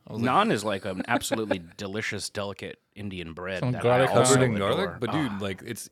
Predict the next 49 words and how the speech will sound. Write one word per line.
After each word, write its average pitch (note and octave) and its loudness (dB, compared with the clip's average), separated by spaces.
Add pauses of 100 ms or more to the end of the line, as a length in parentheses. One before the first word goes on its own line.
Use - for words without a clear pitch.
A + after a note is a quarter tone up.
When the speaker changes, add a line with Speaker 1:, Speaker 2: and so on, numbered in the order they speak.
(100)
Speaker 1:
equally C3+ -4
as F#2 -4
good A2+ -4
as G2+ -6
some F#2 -8
vagina. G2 -10
So - -10
I'm F#2+ -6
like, F#2 -6
"Dude, A#2+ -4
I'm A2 -2
gonna D#3 -4
Speaker 2:
And A#2 -6
it - -8
Speaker 1:
start F#2 -6
Speaker 2:
makes G2 -4
Speaker 1:
calling G2+ -4
that G2+ -2
Speaker 2:
perfect G2+ -6 (100)
Speaker 1:
shit A2+ -6
Speaker 2:
sense. - -14
Speaker 1:
the G2 -8
non," G2+ -6
Speaker 2:
Yeah. A#2 -4
Speaker 1:
'cause G2+ -10
my F#2+ -8
mouth's G#2+ -4
watering G2+ -6
thinking C#3 -6
about F#2+ -10
it. - -8
Speaker 2:
Yep. F2 -12
Speaker 1:
It's G2+ -18
like G2 -10
Speaker 2:
Mine G2+ -14
Speaker 1:
both, F#2+ -10
Speaker 2:
too. G2 -12 (140)
Speaker 1:
both G#2 -14
do A2+ -16
the A#2+ -8
Speaker 3:
Uh-huh. B2 -2
Speaker 1:
same. B2 -10 (1080)
Speaker 2:
I G#2+ -6
had B2 -4
some F#2+ -6
naan F2 -6
last E2+ -8
night. F2+ -10
Some, F2+ -12